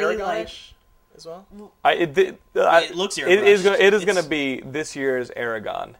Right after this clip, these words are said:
Speaker 2: Aragon.
Speaker 1: Oh yeah, it looks, it looks completely awful. I, I was looking forward to it 'cause I love Neil Gaiman as
Speaker 3: Mm-hmm.
Speaker 1: a writer. He's one of the screenwriters. Um,
Speaker 2: I haven't been able to get into him ever.
Speaker 1: you know, I like the story of Beowulf, but it, loo-, from what it, loo-, I have no idea where they're pulling this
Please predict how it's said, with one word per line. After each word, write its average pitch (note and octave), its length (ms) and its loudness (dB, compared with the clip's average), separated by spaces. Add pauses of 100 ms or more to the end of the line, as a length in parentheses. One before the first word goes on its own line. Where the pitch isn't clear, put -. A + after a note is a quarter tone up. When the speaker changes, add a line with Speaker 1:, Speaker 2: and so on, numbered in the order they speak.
Speaker 2:
Aragon. G#2+ 300 -18 (200)
Speaker 1:
Oh C#3 200 -8
yeah, C3+ 200 -8
it D3 160 -14
looks, D#3+ 340 -14
it F3+ 120 -14
looks G3+ 200 -12
completely E3+ 400 -14
awful. C#3+ 600 -10
I, D#3+ 160 -12 (320)
I - 40 -10
was G#3+ 160 -10
looking A#3+ 200 -12
forward A#3 220 -14
to A3 80 -14
it F#3 60 -12
'cause F3+ 120 -14
I E3 60 -6
love D3+ 300 -12
Neil D#3+ 160 -16
Gaiman C3+ 340 -14 (380)
as C3+ 200 -14
Speaker 3:
Mm-hmm. A#2+ 80 -14
Speaker 1:
a - 20 -14
writer. A#2 320 -16 (480)
He's C#3+ 320 -18
one C#3 120 -14
of C#3+ 60 -14
the C#3+ 60 -16
screenwriters. C3 720 -14
Um, C3+ 420 -10
Speaker 2:
I C3+ 60 -16
haven't D#3+ 120 -18
been E3 100 -16
able D#3+ 140 -10
to D3+ 60 -14
get C3+ 140 -12
into C3+ 160 -18
him A2+ 120 -18
ever. A2+ 100 -18
Speaker 1:
you D3 60 -18
know, D3 120 -10
I D3+ 100 -8
like D3+ 200 -10
the D#3+ 40 -18
story D#3 360 -12
of - 100 -12
Beowulf, C3+ 380 -10
but C#3 100 -12
it, C3 100 -16
loo-, D3+ 140 -20
from D#3 300 -20
what D3+ 120 -12
it, D3+ 120 -16
loo-, D3+ 80 -18 (120)
I D#3 40 -18
have D3+ 120 -18
no D#3+ 300 -14
idea D3+ 260 -10
where C#3 140 -14
they're C3 100 -16
pulling B2 360 -20
this - 260 -20